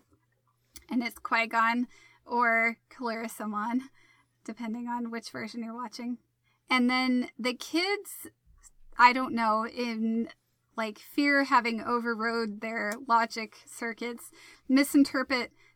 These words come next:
this as, "Oh shit, now they're gonna have to fight two giant god monsters." Um, not,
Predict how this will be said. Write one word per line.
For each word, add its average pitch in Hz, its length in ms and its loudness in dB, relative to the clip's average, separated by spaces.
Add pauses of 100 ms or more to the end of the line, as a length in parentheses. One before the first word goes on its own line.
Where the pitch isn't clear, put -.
this 240 560 0
as, 226 640 4
"Oh 240 140 2
shit, - 400 -4
now 233 160 4
they're 226 100 -2
gonna 233 120 0
have 220 100 -4
to 220 100 -12
fight 208 420 -8
two 330 480 2
giant 233 400 0
god 220 400 0 (220)
monsters." 233 720 -6 (640)
Um, - 480 0 (120)
not, 247 440 8